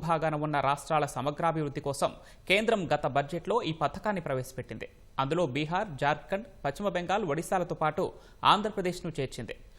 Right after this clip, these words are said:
పూర్వోదయ నిధులతో రాష్ట్రంలోని వివిధ ప్రాంతాల అభివృద్ధికి ప్రణాళికలు రూపొందించినట్లు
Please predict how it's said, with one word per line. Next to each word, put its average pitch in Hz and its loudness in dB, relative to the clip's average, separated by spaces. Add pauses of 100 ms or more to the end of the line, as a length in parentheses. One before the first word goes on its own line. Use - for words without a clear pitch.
(280)
పూర్వోదయ 214 8
నిధులతో 180 2 (160)
రాష్ట్రంలోని 175 2
వివిధ 143 -4
ప్రాంతాల 151 2 (100)
అభివృద్ధికి 143 -4
ప్రణాళికలు 170 2
రూపొందించినట్లు 147 -2